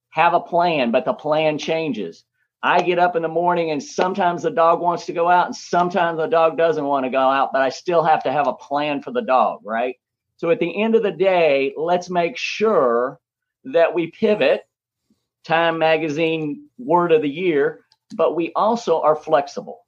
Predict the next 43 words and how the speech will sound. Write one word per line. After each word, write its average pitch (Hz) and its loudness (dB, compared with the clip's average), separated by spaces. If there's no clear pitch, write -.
right? 123 0
Let's 151 -2
do 139 -2
it. - -10
Let's 156 -6
make 175 0
sure 175 0
that 151 2
drives 147 2
it 151 -2
home. 117 -4
Bonnie's 175 -2
dead 160 0
set. - -4
She's 131 -8
right 156 2
on 156 0
it. - -14
That 123 -8
fact 165 -2
that, 147 -4
number 135 -6
one, 170 0
you 117 -6
put 180 -4
it 175 0
on 160 2
video. 139 0
I 135 2
might, 196 2
I 170 -2
might 220 -2
get 190 2
it 226 2
now, 202 0
but 156 2
I 147 2
might 208 0
wanna 165 -2
see 196 -6
a 175 0
video 180 0
later 160 2